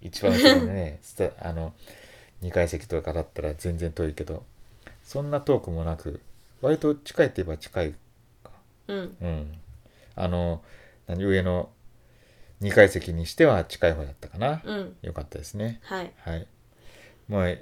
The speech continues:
Speaker 2: どう？一生の思い出になる？
Speaker 1: うん、一生の思い出ですね。
Speaker 2: 中野龍馬はもう死んでもいい？いや、死なないけど。
Speaker 1: うん、死んじゃダメだ。
Speaker 2: <laughs> いや、死んじゃダメ。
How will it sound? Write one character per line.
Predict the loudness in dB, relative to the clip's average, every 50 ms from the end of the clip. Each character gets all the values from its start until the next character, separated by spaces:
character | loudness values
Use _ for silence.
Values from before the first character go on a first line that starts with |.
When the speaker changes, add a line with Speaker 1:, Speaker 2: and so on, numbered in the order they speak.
| -12 -14
Speaker 2:
ど | -6 -4 0 0 2
う？ | 2
一 | 0 0
生 | 2 2 2 4
の | 2 2
思 | 2 2 2 2
い |
出 | 2 0 -2
に | 0
な | -2 -2
る？ | -2 -4 -6 -6 -4
Speaker 1:
う | -4
ん、 | -2 -2 -2
一 | -4 -6
生 | -6 -4 -4 -2 -2
の | -2 -2 -4 -4
思 | -2 -2
い |
出 | 0 2
で |
す |
ね。 |
Speaker 2:
中 | 4 4
野 | 4
龍 | 4
馬 | 4 2
は | 2
も | 2 2 0
う |
死 | 0 -2 -2
ん | -2
で | 0
も | 0
い | 0
い？ | 0
い | 0 0
や、 | 2 0 0 -2
死 | -2 -2
な | -2 0
な | 0 -2
い | -2
け | -2 -4 -4
ど。 | -4
Speaker 1:
う | -4 2 4
ん、 | 4 6 6 4 4 4 2
死 | 2 0 2
ん |
じ | 4 4
ゃ | 4
ダ | 2
メ | -2 0 4
だ。 | 6 8
Speaker 2:
<laughs> | 8
い |
や、 | 6
死 | 4 0 -2
ん | 2
じ | 2
ゃ | 2
ダ | 2 2
メ。 | 0 -2 -4